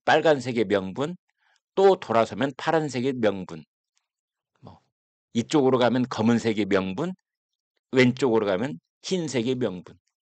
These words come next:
명분이라는 건 거의 귀 기울일 필요가 전혀 없는 것이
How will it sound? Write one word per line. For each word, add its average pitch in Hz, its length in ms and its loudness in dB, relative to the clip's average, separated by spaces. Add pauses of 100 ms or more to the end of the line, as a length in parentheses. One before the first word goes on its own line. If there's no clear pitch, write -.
(920)
명분이라는 127 840 2
건 135 200 2 (240)
거의 117 320 -2 (220)
귀 143 400 -2
기울일 120 460 -2
필요가 117 280 -4
전혀 113 420 2
없는 107 240 -2
것이 92 360 -10